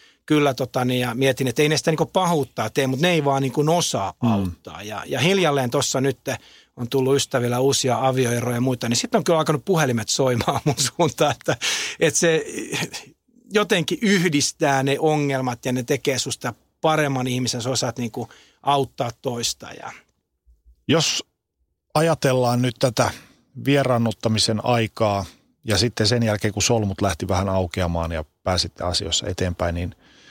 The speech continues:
Speaker 2: me tuossa haastattelun aluksi vähän puhuttiin jo tästä suomalaisesta sosiaalijärjestelmästä ja siinä työskentelevistä. Mut mitä tää aika opetti sulle näistä kahdesta?
Speaker 1: No,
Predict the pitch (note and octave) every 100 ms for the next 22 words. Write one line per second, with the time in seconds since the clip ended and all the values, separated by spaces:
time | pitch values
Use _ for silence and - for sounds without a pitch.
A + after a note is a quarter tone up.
0 | - - _ _ _ C3+ B2 - - C#3+
1 | C#3+ - A2+ D#3+ - - A#2 B2+ B2+ G#2+
2 | G#2+ G#2 G#2 B2+ G#2 G2 F#2+ F#2+ - G#2+
3 | A2 G2 F2+ F2+ - - - - A2 G#2+
4 | F2+ F2+ E2+ F2+ - F2+ - - E2+ F2+
5 | G2+ F2+ - G2+ F#2 F#2+ E2+ E2 - -
6 | - - _ _ _ _ _ _ _ _
7 | _ - A2+ D3+ G3 F#3 - G#2+ G#2+ B2+
8 | A2 G2 A2+ A#2 F#2 - - - A1+ A1
9 | - _ _ _ _ _ _ _ _ _
10 | _ _ _ - A2 G2 - G2+ F2+ -
11 | - - - _ _ _ _ _ _ _
12 | _ _ _ - _ - A#2+ G#2+ G#2+